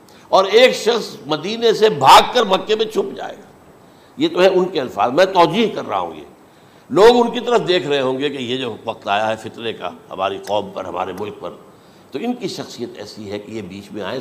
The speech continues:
صلح صفائی کرائیں، اور وہ جو ہے اس ذمہ داری سے بچ کر بھاگیں گے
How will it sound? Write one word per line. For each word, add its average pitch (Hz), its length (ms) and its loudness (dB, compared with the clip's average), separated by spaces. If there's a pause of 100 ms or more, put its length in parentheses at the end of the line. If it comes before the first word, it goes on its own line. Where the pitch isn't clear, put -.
صلح 123 180 -4
صفائی 101 420 -8
کرائیں، 101 300 -10 (720)
اور 160 100 2
وہ 247 260 4
جو 185 180 2
ہے 185 120 6
اس 170 100 -2
ذمہ 165 240 -2
داری 143 320 0
سے 143 60 -4
بچ 135 220 -6
کر 131 120 -6
بھاگیں 123 360 0
گے 427 220 0